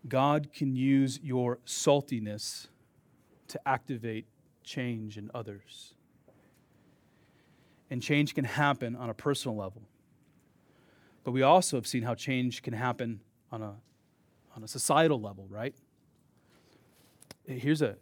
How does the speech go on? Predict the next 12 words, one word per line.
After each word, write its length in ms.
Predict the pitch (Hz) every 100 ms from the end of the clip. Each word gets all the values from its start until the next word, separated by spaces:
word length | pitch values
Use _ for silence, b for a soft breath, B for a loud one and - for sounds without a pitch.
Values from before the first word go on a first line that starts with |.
| _
a 60 | 156
great 260 | 123 139 131
example 400 | 113 123 120 117
of 80 |
a 80 | 113
man 400 | 110 123 127 120
who 140 | 104 117
was 120 | 110
salt 360 | - 135 123
of 60 | 110
the 180 | 107 107
earth. 320 | 101 - -